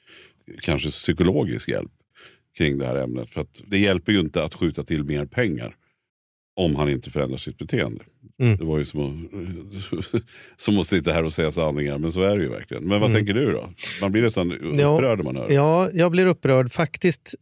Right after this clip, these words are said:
Speaker 2: blir jag inte så upprörd på hur det här barnet, eller, liksom, eller vuxen är det ju då, då, men den här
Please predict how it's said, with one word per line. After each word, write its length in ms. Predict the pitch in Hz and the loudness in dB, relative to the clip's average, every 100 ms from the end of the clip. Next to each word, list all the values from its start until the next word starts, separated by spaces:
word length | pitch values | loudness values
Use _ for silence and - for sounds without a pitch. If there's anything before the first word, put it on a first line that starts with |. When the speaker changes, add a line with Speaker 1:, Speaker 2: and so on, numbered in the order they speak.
| - | -14
Speaker 2:
blir 260 | 143 151 | -4 2
jag 100 | 143 | 4
inte 220 | 151 139 123 | 2 2 2
så 120 | 143 | 2
upprörd 680 | 147 - - 120 113 113 110 _ _ _ _ _ _ | 0 0 2 4 4 2 -2 _ _ _ _ _ _
på 360 | - 120 113 113 - | -2 2 2 0 -2
hur 240 | - 139 | 2 4
det 80 | 120 | 6
här 120 | 113 | 4
barnet, 640 | 110 151 151 147 139 - - - _ _ - | 4 4 4 4 2 -2 -10 -10 _ _ 0
eller, 220 | 127 120 | 2 4
liksom, 240 | 113 - | 2 2
eller 200 | 117 110 107 110 147 - | 2 2 0 -4 -6 -2
vuxen 400 | 123 117 - 160 | -2 -2 0 2
är 100 | 123 113 | 2 2
det 60 | |
ju 60 | 110 | 2
då, 160 | 110 | 2
då, 80 | 104 | 2
men 100 | 110 | 2
den 120 | 113 | 2
här 260 | 107 110 104 | 2 2 0